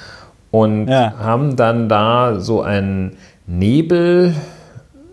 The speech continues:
Speaker 1: durch die Kanzlei getrieben, <laughs> förmlich getrieben, mit so Ventilatoren da durchgepustet.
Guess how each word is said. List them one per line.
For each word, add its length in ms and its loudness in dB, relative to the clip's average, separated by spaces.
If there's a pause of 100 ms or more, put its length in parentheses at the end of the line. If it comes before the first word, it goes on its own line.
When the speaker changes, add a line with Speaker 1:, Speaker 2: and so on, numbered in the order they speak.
(240)
Speaker 1:
durch 600 0 (580)
die 680 0
Kanzlei 1080 0 (160)
getrieben, 760 0 (340)
<laughs> 320 -4
förmlich 360 0
getrieben, 540 -2
mit 100 0
so 160 -4
Ventilatoren 960 0
da 160 0
durchgepustet. 1080 -2